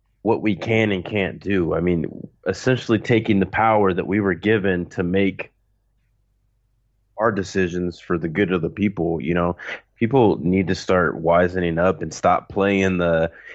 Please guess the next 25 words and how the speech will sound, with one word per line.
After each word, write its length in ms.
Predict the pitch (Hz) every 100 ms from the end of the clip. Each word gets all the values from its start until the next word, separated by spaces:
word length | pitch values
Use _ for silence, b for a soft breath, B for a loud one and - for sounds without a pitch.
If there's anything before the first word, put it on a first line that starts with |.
| B -
he 140 | 113
said, 240 | - 98
she 260 | - - 104
said, 380 | - 98 92 87
or 320 | 90 87 82 B -
you're 220 | 98 110
red 340 | 90 101 101 92
and 100 | 92
I'm 260 | 98 90 82
blue 260 | 92 98
game. 420 | 85 87 80 82
Like, 260 | 82 85 78
it, 180 | 95 - _
it 200 | 101 - - 98
really 280 | 117 117
comes 380 | 98 - 107 95
down 320 | 98 107 110 107
to, 160 | 101
like, 400 | 85 85 85 - b b _ _ 80
what 340 | 95 131 -
freedoms 800 | - - 120 120 104 90 90 - -
are 200 | 92 87
you 420 | 82 110 123 95
giving 520 | 82 113 107 101 92
up 340 | 98 82 -